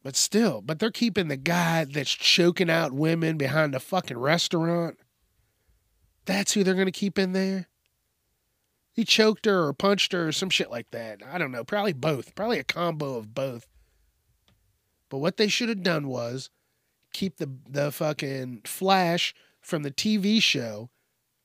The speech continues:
fucking teleport his ass over to the movies. And like I said earlier, he did the Flashpoint, not the Flashpoint. He did the, uh, Crisis on Infinite Earth,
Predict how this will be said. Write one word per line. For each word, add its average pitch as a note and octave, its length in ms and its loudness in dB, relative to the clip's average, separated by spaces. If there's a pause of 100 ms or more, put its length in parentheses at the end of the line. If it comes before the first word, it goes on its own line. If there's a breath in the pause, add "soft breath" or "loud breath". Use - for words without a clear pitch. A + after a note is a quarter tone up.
(260)
fucking - 420 -10
teleport G3+ 560 0
his G#3+ 220 2
ass F3 360 4
over F3+ 220 4
to A3+ 140 2
the G#3+ 100 4
movies. E3 720 4 (1400)
And C#3+ 80 -8
like D3+ 120 -2
I D#3+ 60 0
said G3 240 6
earlier, D#3 360 4
he C#3+ 140 -6
did C#3 160 -8
the B2 80 -8
Flashpoint, E3 760 0
not D#3+ 180 0
the C3 80 -10
Flashpoint. B2 500 -6 (240 soft breath)
He D#3+ 120 -2
did D3+ 200 0
the, C#3 220 -2
uh, A#2 300 -8
Crisis F3 480 -2
on E3+ 140 0
Infinite F3+ 360 0
Earth, E3 320 -2